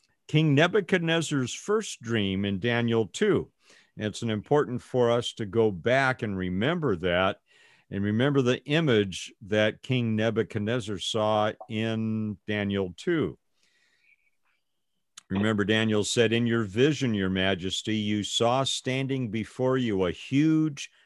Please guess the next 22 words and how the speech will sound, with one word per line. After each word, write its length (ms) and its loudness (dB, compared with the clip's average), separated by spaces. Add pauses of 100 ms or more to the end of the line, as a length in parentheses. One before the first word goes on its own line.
(140)
shining 580 -2
statue 680 -4
of 140 -2
a 60 -2
man. 480 -2 (560)
It 60 -6
was 220 2
a 80 2
frightening 640 2
sight. 480 4 (600)
The 220 2
head 400 4
of 100 0
the 100 0
statue 640 0
was 320 -2
made 280 0
of 140 -4
fine 440 0
gold." 640 2 (460)
And 100 -8
remember, 720 0